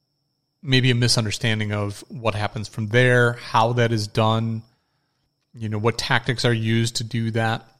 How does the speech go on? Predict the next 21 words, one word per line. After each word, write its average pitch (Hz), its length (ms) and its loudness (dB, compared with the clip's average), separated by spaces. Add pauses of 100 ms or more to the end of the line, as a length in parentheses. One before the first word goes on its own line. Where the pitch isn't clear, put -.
(1120)
But 139 100 2
if 131 80 4
you 147 160 8
really 165 340 10
want 139 280 8
your 131 100 6
company 127 460 0
to 120 160 -2
sing 107 580 2 (1080)
beautiful, 127 800 4 (160)
beautiful 120 400 0
music, 110 480 -2 (880)
you 117 480 0 (140)
need 131 380 2
to 120 100 0
formulate 113 880 -2 (300)
a 117 280 0 (600)
great 131 460 4
relationship 104 720 -2 (300)
between 113 360 -4
marketing 98 640 -4